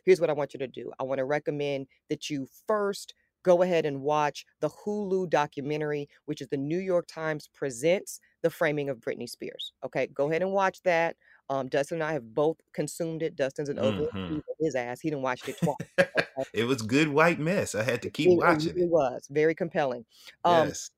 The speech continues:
Speaker 1: check that out. Check out some other things, and then come back to this podcast, 'cause what's, what this sidebar is gonna do, it's gonna go do, do a deep dive. Okay,
Speaker 2: Mm-hmm.
Speaker 1: we're not gonna bore you with a bunch of lecture around all of the backstory.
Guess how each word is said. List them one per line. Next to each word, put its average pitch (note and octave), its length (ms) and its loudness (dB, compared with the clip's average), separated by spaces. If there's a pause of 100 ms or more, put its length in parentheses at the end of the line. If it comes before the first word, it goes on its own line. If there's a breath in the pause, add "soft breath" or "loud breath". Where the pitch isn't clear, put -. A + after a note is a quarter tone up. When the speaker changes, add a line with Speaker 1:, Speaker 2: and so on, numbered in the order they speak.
Speaker 1:
check G#3+ 220 4
that G3+ 160 2
out. F3 340 4 (100)
Check F#3+ 220 0
out F#3 120 0
some F3+ 160 -4
other E3 160 2
things, D3 480 -4
and D3+ 180 -2
then E3 260 0 (300)
come F3 200 0
back D#3 200 4
to D3 80 -4
this C#3 160 -4
podcast, C3 400 -4
'cause C#3+ 160 -8 (180 soft breath)
what's, - 460 2
what F3 220 2
this C#4 200 -2
sidebar D#3 440 2
is C3+ 80 -4
gonna C#3 160 -2
do, C#3 240 -6
it's F3+ 160 -2
gonna D#3 180 -2
go C#3+ 140 0
do, C#3 280 -6
do C3+ 180 -4
a A2+ 40 -2
deep A#2 320 -8
dive. - 120 -6 (420)
Okay, F3 180 -6
Speaker 2:
Mm-hmm. D#2+ 140 -8
Speaker 1:
we're G2 80 -8
not C3 120 -6 (140)
gonna D#3+ 100 -2 (380 soft breath)
bore G3 340 6
you F#3+ 280 -4
with E3+ 180 0
a D3+ 60 0
bunch D#3 260 -2
of E3 80 -2
lecture E3+ 520 2
around D#3+ 360 2
all D#3+ 280 0
of D#3+ 140 2
the D3 80 -10
backstory. B2+ 760 2